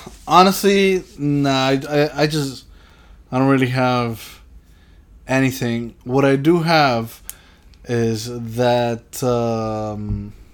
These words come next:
if you guys know me, you guys know I'm a huge fan of Latin American, and I think I have said it here before.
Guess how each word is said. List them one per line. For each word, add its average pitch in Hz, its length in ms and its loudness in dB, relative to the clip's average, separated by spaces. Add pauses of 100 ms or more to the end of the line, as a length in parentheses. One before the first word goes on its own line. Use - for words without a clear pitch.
(1160)
if - 160 -10
you 139 40 0
guys 151 220 6
know 151 180 6
me, 151 120 2
you 143 120 2
guys 139 200 2
know 135 100 0
I'm 127 140 0
a 113 40 -4
huge 147 520 0
fan 123 420 -2 (460)
of 117 180 -2
Latin 127 240 0
American, 117 600 -4
and 151 100 0
I 156 80 4
think 196 260 4
I 185 60 4
have 160 160 2
said 147 220 0
it 131 40 0
here 127 160 -2
before. 104 460 -10